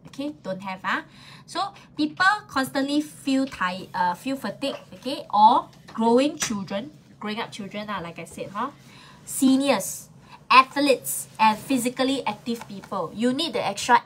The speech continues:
energy and booster. So, 这个, hor, 哇，它真的是，哦，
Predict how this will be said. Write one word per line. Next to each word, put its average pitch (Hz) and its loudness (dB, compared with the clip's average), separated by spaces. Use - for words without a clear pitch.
energy 208 -4
and 175 -12
booster. 175 -12
So, - -6
这 302 -4
个, 240 -2
hor, 190 -4
哇， 175 -10
它 - -8
真 302 -8
的 262 -2
是， 208 -4
哦， 294 6